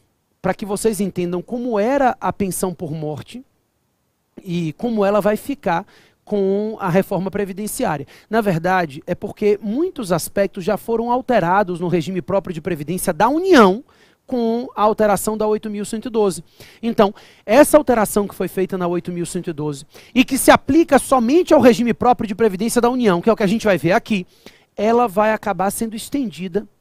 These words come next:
para os outros regimes próprios de previdência estadual e municipal.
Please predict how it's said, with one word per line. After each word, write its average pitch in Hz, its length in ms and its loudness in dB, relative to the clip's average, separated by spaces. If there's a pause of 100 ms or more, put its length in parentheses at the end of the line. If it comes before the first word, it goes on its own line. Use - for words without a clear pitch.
para 196 400 2 (280)
os 214 360 -10
outros 220 340 -4
regimes 202 400 -2
próprios 202 380 -6
de 208 40 -14
previdência 208 460 -4
estadual 180 420 -2
e 190 40 -2
municipal. 208 640 -4